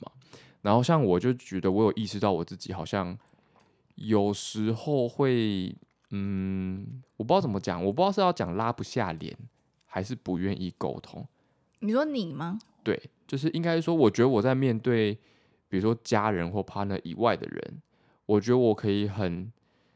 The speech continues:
Speaker 1: 很轻松、很自然的说，比如说，“为什么你刚刚这样做？”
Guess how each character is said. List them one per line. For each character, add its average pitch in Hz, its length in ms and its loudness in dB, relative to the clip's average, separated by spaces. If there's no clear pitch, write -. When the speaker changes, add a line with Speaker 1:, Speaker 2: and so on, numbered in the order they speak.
Speaker 1:
很 92 300 -2
轻 123 260 -2
松、 123 180 0
很 95 200 -2
自 117 160 -6
然 85 180 0
的 85 140 -4
说， 87 360 -4
比 85 80 -6
如 82 40 -6
说 90 260 -4
，“为 - 80 -2
什 - 80 -6
么 82 80 -4
你 80 60 -10
刚 82 160 -10
刚 80 80 -6
这 90 100 -8
样 82 140 -8
做？” 90 260 -8